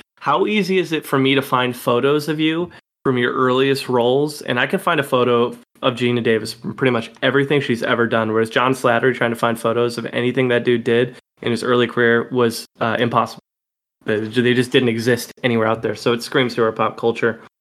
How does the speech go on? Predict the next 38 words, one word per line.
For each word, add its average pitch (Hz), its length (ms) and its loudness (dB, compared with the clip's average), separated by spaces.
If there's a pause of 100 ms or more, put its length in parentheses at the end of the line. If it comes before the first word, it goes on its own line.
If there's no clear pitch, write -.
She - 180 -2
could 147 120 0
be 156 120 2
a 151 60 2
lead. 143 420 2
She 135 160 -2
could 127 120 -4
be 139 100 2
a 135 60 0
supporting. 123 800 0 (340)
Yeah, 180 220 0
she's 196 340 0
one 160 320 0
note 127 260 0
in 139 60 -4
a 131 80 2
lot 123 220 2
of 117 120 -4
ways. 120 340 2
Like, 123 120 0
she 160 140 -2
was 147 140 -2
never 139 480 0 (400)
gonna 131 120 0
be 127 80 2
great 123 220 0
at, 120 60 -2
like, 113 160 0 (180)
having 127 260 0
the 117 80 0
fire 123 440 0
to 113 80 -6
step - 320 -2
up 123 240 0
and 113 100 -4
be 127 160 0
angry. 127 560 0
And, 110 120 -6